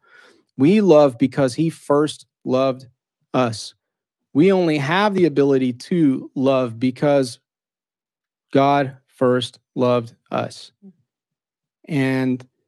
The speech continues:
it's interesting how when God's love changes pers-, changes one's perspective on suffering. When God's love is really flowing through us,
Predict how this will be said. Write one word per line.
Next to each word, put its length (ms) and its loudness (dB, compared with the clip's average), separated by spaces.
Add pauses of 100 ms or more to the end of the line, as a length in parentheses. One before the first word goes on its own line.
(360)
it's 220 -10
interesting 560 2
how 380 0
when 300 -6 (320)
God's 480 2
love 600 2 (2500)
changes 680 0
pers-, 460 -4 (240)
changes 500 0
one's 300 -2
perspective 960 -2
on 280 -6
suffering. 640 -8 (1000)
When 220 2
God's 340 4
love 280 2
is 140 0
really 260 2
flowing 580 0
through 400 2
us, 400 -6